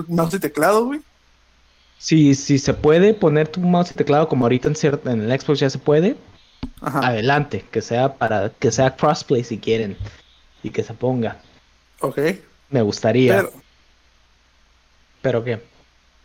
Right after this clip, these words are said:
Speaker 1: No, no, te, te digo, yo de StarCraft ahí sí no sé mucho, pero sé
Speaker 2: Ujú.
Speaker 1: que sí, sí sé que es un juego muy importante y
Speaker 2: No, sí,
Speaker 1: con una
Speaker 2: StarCraft
Speaker 1: fanaticada
Speaker 2: demasiado
Speaker 1: enorme.
Speaker 2: grande, enorme. Este, ya el dos, ya que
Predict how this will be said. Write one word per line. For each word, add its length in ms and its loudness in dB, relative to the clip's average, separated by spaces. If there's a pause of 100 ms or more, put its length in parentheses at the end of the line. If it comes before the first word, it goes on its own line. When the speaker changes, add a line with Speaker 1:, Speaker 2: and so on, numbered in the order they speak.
(400)
Speaker 1:
No, 160 4
no, 100 4
te, 160 2
te 180 -6
digo, 160 2
yo 220 4
de 280 4
StarCraft 520 2
ahí 160 2
sí 160 -4
no 100 2
sé 100 2
mucho, 440 2 (580)
pero 160 2
sé 80 2
Speaker 2:
Ujú. 80 4
Speaker 1:
que 60 -4
sí, 160 -8 (160)
sí 200 -4
sé 140 0
que 80 -6
es 60 0
un 100 2
juego 180 2
muy 140 2
importante 720 0
y 380 -4 (600)
Speaker 2:
No, 240 2
sí, 140 -2
Speaker 1:
con 140 4
una 180 2
Speaker 2:
StarCraft 240 0
Speaker 1:
fanaticada 1300 2
Speaker 2:
demasiado 560 2
Speaker 1:
enorme. 320 2
Speaker 2:
grande, 380 0
enorme. 520 -2 (600)
Este, 720 0
ya 240 2
el 160 4
dos, 460 4
ya 320 4
que 400 -10